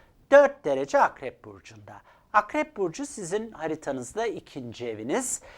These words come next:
Demek ki yirmi dört Nisan civarı dolunayın ışığı ikinci ev konularını ön plana çıkaracak. İkinci evin konusu nedir? Yine para evi, ikinci ev.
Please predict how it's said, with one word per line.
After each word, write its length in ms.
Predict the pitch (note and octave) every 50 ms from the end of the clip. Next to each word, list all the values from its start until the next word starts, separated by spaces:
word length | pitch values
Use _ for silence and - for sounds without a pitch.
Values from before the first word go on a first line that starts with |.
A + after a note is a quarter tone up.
| - - -
Demek 300 | D#4+ D#4+ D4+ C4+ C4+ -
ki 80 | -
yirmi 200 | G#3+ G3+ F3+ E3
dört 260 | E3 D#3 D3 C#3+ - D#3+
Nisan 480 | C#3+ C3+ B2 - - D3 C3+ C3 B2
civarı 680 | A2+ - B2+ A#2 A#2 A#2 A#2 A2+ A2+ C#3 F#3+ A#3+ B3+ B3+ - - _ _ _
dolunayın 480 | - G#3 G3+ F#3+ D#3+ C#3+ C3 A#2+ A#2+ - - _ -
ışığı 580 | G#3+ A3 G#3+ - - - F3 F#3 G#3 A#3 C4+ C4+ - - - - -
ikinci 520 | G3+ F#3+ - - G3+ G#3 G3+ F#3+ - A#3+
ev 160 | A#3 G#3+ F3 C#3+
konularını 520 | - - C#3+ B2+ B2 C3 D3+ F#3 A#3 C4+
ön 200 | C4+ G#3+ F#3 D#3+
plana 400 | - - C3 C3 D3 A3+ C4+ C4+
çıkaracak. 600 | - - - - D#3 B2+ A#2 - - C3 B2+ -
İkinci 460 | B3+ C4+ - - D#4+ D4+ C4+ - C4+
evin 240 | A#3+ G3 E3+ D#3+ C#3+
konusu 480 | - - - B2 B2 - - - A2+ A#2+
nedir? 260 | A#2+ B2 - B3+ E4
Yine 240 | F4 F#4+ G4+ G4+ -
para 320 | - - C#4 B3 G3 G3
evi, 300 | F3+ E3 D#3+ D3 D3+ D3
ikinci 480 | C#3+ - - - D3 C3+ B2 - D3+ D3+
ev. 180 | D#3 F3+ A3+